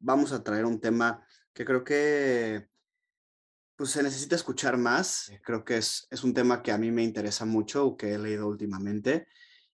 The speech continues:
y, y que definitivamente creo que, que es, que va a ser bueno para todos escuchar.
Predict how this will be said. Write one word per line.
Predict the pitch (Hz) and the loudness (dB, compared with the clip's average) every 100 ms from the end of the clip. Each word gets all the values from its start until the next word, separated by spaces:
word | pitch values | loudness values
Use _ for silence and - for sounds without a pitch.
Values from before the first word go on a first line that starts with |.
| - | -2
y, | 131 120 120 117 113 113 110 | 2 4 4 2 2 4 4
y | 123 | 2
que | - 120 | 2 0
definitivamente | 117 127 117 131 131 135 127 127 | 2 0 0 4 4 4 2 -4
creo | 123 | -8
que, | 123 127 127 123 120 110 107 - | -2 0 2 0 0 -2 -4 -10
que | - 117 | -10 -8
es, | 110 - - - _ _ _ _ | -4 -4 -6 -8 _ _ _ _
que | 123 | -2
va | 117 | -2
a | |
ser | 113 120 | -2 -2
bueno | 120 120 117 110 107 _ _ | 0 0 2 0 -4 _ _
para | - 107 104 101 98 98 95 - - | -6 -2 -2 0 0 0 -4 -6 -6
todos | 120 120 113 | 0 2 0
escuchar. | - 104 - 117 - | -6 -8 0 2 2